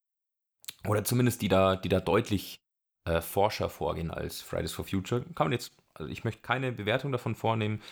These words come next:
Ich wollte eigentlich nur die Gruppe, äh, vorstellen, quasi als, äh, ja, nicht Referenz, aber, äh, dass man's schon mal gehört hat. Vielleicht hat's jemand noch nicht gehört. Ähm, vielleicht hat jemand nur den Namen gehört und weiß nicht, was die machen. Also die sind auf jeden Fall auch eine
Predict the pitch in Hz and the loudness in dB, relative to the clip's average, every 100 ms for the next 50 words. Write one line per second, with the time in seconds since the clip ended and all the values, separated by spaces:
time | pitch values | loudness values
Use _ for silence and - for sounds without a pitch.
0 | - - 92 95 - 92 95 92 98 95 | -10 -6 0 0 0 0 0 0 0 4
1 | 95 92 - _ _ _ _ _ - 87 | 4 4 -2 _ _ _ _ _ -6 -2
2 | 85 - - - 90 104 - 92 90 87 | -2 -4 -8 -2 2 2 2 0 0 -2
3 | - 85 87 90 - 85 82 80 80 - | -4 -4 -4 -4 -4 -4 -4 -6 -6 -10
4 | - - - 80 80 80 80 80 - _ | -10 -12 -10 -8 -6 -8 -8 -10 -12 _
5 | - - 76 82 - 87 - 82 80 95 | -18 -14 -10 -10 -6 -8 -6 -4 0 0
6 | - - 80 80 - 80 - - - 85 | -2 -6 -4 -2 -2 -4 -6 -6 -4 -4
7 | - 85 90 120 131 113 107 - - - | -4 -8 -2 2 2 2 -4 -8 -18 -10
8 | - - - 80 80 85 117 - 95 95 | -8 -8 -6 -4 -2 0 0 0 2 4
9 | 92 - _ _ - 82 80 80 82 _ | 4 0 _ _ -8 -4 -2 -4 -6 _
10 | _ - 82 90 85 85 80 80 90 92 | _ -4 -4 -2 -2 -2 -2 2 4 4
11 | 87 85 82 80 - 82 - 92 107 80 | 2 2 0 -4 -6 -8 -2 -2 -2 -6
12 | 80 82 82 113 123 95 87 82 - 80 | -6 -8 -4 0 0 0 -2 -4 -6 -6
13 | 82 | -6